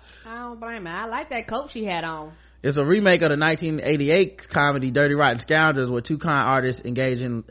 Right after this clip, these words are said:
Speaker 2: a loser leaves town contest. Live Fast, Die Hot is another film the brunette beauty will be a part of.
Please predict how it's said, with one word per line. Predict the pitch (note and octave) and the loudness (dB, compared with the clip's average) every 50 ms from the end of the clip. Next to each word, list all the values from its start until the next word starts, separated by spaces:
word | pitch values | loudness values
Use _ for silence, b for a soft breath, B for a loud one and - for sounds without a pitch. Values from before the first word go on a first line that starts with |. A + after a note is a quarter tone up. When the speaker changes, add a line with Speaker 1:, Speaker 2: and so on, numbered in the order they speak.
| - - | -12 -8
Speaker 2:
a | G2 A#2 | -6 -4
loser | A#2+ B2+ C3+ B2+ A#2 B2 | -2 -2 -2 -2 -2 -2
leaves | B2 B2+ A#2+ A#2+ A#2 | -2 -2 -2 -4 -4
town | - C#3+ B2 A#2+ A2 G#2+ G#2+ G#2+ B B B B B B B B B B | -4 -4 -2 -2 -2 -4 -4 -8 B B B B B B B B B B
contest. | - G#3 G3 F#3+ E3 - E3 B2 G2+ F#2+ A2 - - _ - | 2 4 6 6 4 4 2 0 0 -2 -4 -8 -14 _ -8
Live | - B2 D3+ E3 E3 E3 | -2 2 4 4 4 4
Fast, | - E3+ D#3+ D3+ D3 D3 C#3+ | 4 4 4 4 4 2 2
Die | D3 C#3 C3+ | 2 2 4
Hot | C3 C#3+ F3+ E3 D#3+ D#3 - | 4 4 6 6 6 4 4
is | B2+ C3 B2 | 0 -2 -2
another | B2 C3 C#3 C#3+ C#3 C3+ | -2 -2 -2 -2 -2 -2
film | - - C3+ C3 C3 B2+ B2+ B2+ B2 B B B B B | -4 -4 -4 -2 -2 -2 -4 -4 -8 B B B B B
the | B A2+ | B -4
brunette | A2 B2+ C3+ C3 C3 C3 A2 G#2 | -2 0 0 0 0 0 -2 -2
beauty | A2 B2 C3 B2+ B2 | -2 -2 0 0 0
will | A#2+ A#2 | 0 0
be | A2+ A#2 A2 | 0 -2 -2
a | |
part | G2+ - E3+ D#3 D#3 D#3 D3+ | -2 0 2 4 4 4 4
of. | D3+ D3+ D3 D3 D3 C#3+ C#3+ | 4 4 4 4 2 2 0